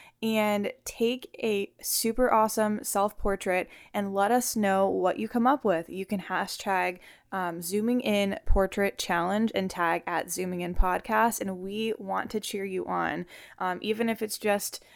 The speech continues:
a picture of you sitting underneath a tree, or if you want to do something where you build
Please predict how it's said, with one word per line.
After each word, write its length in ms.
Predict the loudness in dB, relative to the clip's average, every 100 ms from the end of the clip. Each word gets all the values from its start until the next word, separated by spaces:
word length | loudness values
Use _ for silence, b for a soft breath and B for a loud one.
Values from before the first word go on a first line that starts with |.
| B
a 60 | -8
picture 480 | -6 -4 -2 -2 -2
of 160 | -4
you 240 | -6 -6 -4
sitting 500 | -4 -2 -2 -4 -2
underneath 440 | -2 -2 -4 -6
a 80 | -10
tree, 480 | -4 0 2 0 -2 B
or 120 | -2 -2
if 100 | -2
you 80 | -6
want 160 | -4
to 60 | -4
do 100 | -6
something 320 | -6 -8 -6
where 80 | -6
you 120 | -8
build 440 | -4 0 2 2